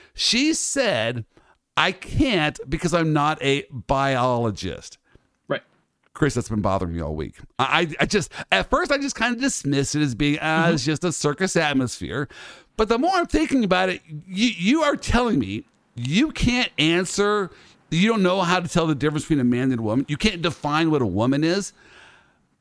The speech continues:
Speaker 1: I don't know, Chris. Uh, well, what is your take on that?
Speaker 2: I, I don't have an issue with that. She's speaking outside of the fact that she doesn't have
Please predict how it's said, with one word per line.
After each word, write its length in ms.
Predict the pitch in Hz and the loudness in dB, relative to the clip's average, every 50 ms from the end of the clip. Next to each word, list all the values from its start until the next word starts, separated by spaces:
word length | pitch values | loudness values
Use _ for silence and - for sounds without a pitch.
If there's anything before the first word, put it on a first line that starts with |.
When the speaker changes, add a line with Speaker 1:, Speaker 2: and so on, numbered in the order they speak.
| _ _ _ _ _ _ _ _ - | _ _ _ _ _ _ _ _ -4
Speaker 1:
I 80 | 160 | -4
don't 80 | 196 226 | -2 -2
know, 120 | 277 294 | -2 -2
Chris. 240 | 254 - 147 127 - | 0 0 -2 0 0
Uh, 280 | - 151 156 147 139 143 | 0 0 2 2 2 2
well, 120 | 165 180 | 2 2
what 140 | 190 226 285 | 2 2 2
is 80 | 330 277 | 2 0
your 100 | 285 - | 0 2
take 240 | - 190 170 - 139 | 2 0 0 0 -2
on 140 | 127 120 | -2 -2
that? 180 | 98 - - - - _ - - _ _ _ _ _ _ _ - | -4 -6 -10 -16 -20 _ -20 -20 _ _ _ _ _ _ _ -2
Speaker 2:
I, 200 | 156 180 190 - - | -2 -2 0 -2 -4
I 300 | 139 165 208 233 196 - _ _ | -2 -2 -2 -2 -4 -8 _ _
don't 300 | - 185 208 214 180 - - | 0 0 0 -2 -6 -8 -4
have 200 | 147 175 185 180 | -2 -2 0 0
an 80 | 165 | -2
issue 240 | 185 254 254 - 160 | -2 -4 -2 -2 -2
with 160 | 135 123 123 - | -2 -2 -2 -4
that. 220 | 131 117 117 - | -4 -4 -4 -6
She's 420 | - - - 170 170 170 165 156 | -6 -4 -2 -2 -2 -2 -2 -4
speaking 460 | - - - 190 190 - 202 196 190 175 | -6 -4 -2 -2 -2 0 -2 -2 -2 -2
outside 460 | - 165 170 165 - 175 165 170 180 | -2 -4 -4 -4 -6 -4 -4 -4 -4
of 140 | 180 170 160 | -4 -6 -6
the 60 | 165 | -6
fact 300 | 147 170 156 160 160 - | -6 -4 -6 -6 -6 -6
that 140 | 160 147 - | -6 -6 -4
she 220 | - - - 170 | -6 -4 -4 -4
doesn't 380 | 170 156 160 156 147 175 170 - | -4 -2 -4 -2 -2 -4 -6 -4
have 580 | 139 147 139 135 135 135 139 147 151 - - | -4 -4 -4 -4 -4 -4 -6 -6 -6 -8 -14